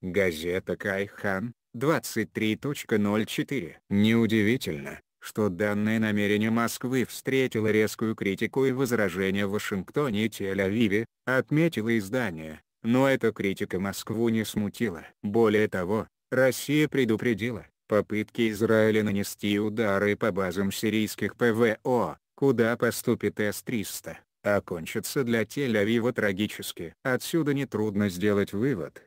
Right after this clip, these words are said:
что Россия содействует обороноспособности сар ради защиты своих собственных стратегических интересов в регионе, которым угрожает агрессивное устремление прочих государств,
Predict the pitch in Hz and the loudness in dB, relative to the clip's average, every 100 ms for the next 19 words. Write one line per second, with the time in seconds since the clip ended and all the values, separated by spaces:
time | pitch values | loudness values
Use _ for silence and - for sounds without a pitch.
0 | _ _ - 123 107 98 - 123 131 - | _ _ -4 0 0 0 -4 -2 -2 2
1 | 127 113 123 120 - 110 113 107 92 107 | 2 4 0 0 0 0 2 0 0 0
2 | 104 95 - 95 - 98 92 120 120 - | 0 -4 -6 -6 -4 -6 -2 -4 -4 -4
3 | 131 - 117 107 104 101 104 101 95 - | -4 -2 -2 0 0 0 0 0 -2 -4
4 | 120 117 104 101 95 95 - - 101 - | -2 0 0 0 2 0 -2 -4 -2 -2
5 | - 101 104 98 - 107 104 104 90 - | -2 0 0 -2 -4 -2 -2 -2 -6 -8
6 | - - 104 104 98 98 92 95 - 101 | -8 -6 -4 -2 -4 -4 -4 -4 -4 -6
7 | 110 107 95 90 82 73 73 - _ - | -2 -2 0 -2 -4 -8 -14 -20 _ -2
8 | 113 113 107 104 95 98 92 98 98 98 | 0 2 2 2 2 0 0 0 0 2
9 | 113 98 107 - 113 113 113 117 - - | 0 0 -2 -2 -4 0 0 -2 -4 -2
10 | 104 110 120 101 101 - 117 123 - 110 | 0 2 4 4 2 0 -4 -2 -2 -4
11 | 104 110 113 90 73 - - - | -2 -2 -2 -4 -6 -12 -18 -20